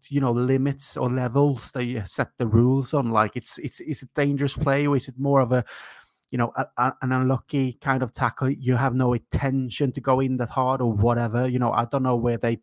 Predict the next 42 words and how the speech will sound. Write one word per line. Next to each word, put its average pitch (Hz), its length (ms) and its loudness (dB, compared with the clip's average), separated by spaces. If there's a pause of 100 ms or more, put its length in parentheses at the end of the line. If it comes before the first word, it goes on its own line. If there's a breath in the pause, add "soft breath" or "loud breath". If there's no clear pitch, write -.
put 135 220 4
all 117 220 -2
these 113 240 -6
little, 113 340 -4 (440 loud breath)
um, 113 340 -2 (560)
levels 123 540 0
of 110 160 -2
different, - 840 -2 (160)
um, 117 400 -4 (1040 soft breath)
you 127 80 -8
know, 95 100 -4
on 127 220 -2
the 123 100 2
rules 127 460 2
and 117 180 2
what 117 180 0
should 131 140 -4
be 123 120 0
a 113 60 2
red 113 220 0
and 113 140 -2
not. 135 240 -2
But, 135 120 0
you 139 60 0
know, 139 140 4
in 139 100 4
my 156 260 4
book, 131 280 0
it's - 160 -2
always 143 400 6
a 135 60 6
yellow 127 340 8
at - 160 -2
least. 120 480 0
You 131 180 -8
can't 151 340 4
get 143 140 -2
away 127 300 4
with 127 100 2
that 113 140 2
without 113 360 4
nothing. 113 500 0